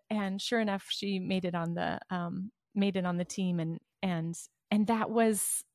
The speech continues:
really, really a big part of her stepping into her first day of high school,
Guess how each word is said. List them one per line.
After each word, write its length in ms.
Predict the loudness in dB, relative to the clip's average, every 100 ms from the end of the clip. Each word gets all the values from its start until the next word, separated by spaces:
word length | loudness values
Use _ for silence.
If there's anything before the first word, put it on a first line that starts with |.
| _
really, 560 | -12 -6 2 4 4 2
really 400 | 2 2 2 0
a 100 | -2
big 300 | 0 0 0
part 240 | -2 -2
of 120 | -2 0
her 300 | 2 2 -2 -14 -20 -20 -8
stepping 400 | 4 4 6 0
into 160 | 2
her 80 | -2
first 240 | 0 0
day 60 | 0
of 80 | -2
high 140 | -2
school, 340 | -4 -2 -2